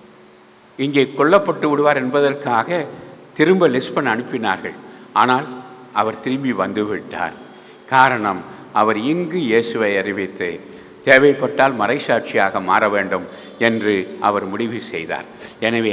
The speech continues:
அவர் போன்ற ஒரு வீர விசுவாசம் வாழ்கிற கிறிஸ்தவர்களாக,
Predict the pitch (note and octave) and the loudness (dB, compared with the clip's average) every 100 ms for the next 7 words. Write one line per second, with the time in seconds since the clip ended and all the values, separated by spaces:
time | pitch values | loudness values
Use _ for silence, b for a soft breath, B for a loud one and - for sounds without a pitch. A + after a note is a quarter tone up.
0 | F#2+ G2+ A#2 A#2+ A#2+ B2 G#2+ F#2+ F2+ C#3 | 2 2 2 2 -2 -2 -2 -4 -2 -2
1 | C#3+ A2+ G2+ G2+ A2+ G#2+ - G#2 E2+ B | 0 -2 -6 -2 2 2 2 -8 -8 B
2 | B B - A#2 B2+ B2+ G#2+ F2 - - | B B 2 2 2 0 -2 -2 -8 -18
3 | - - C#3 C#3+ - B2 A2 G#2+ G2+ - | -20 -6 -2 -2 0 0 2 2 2 2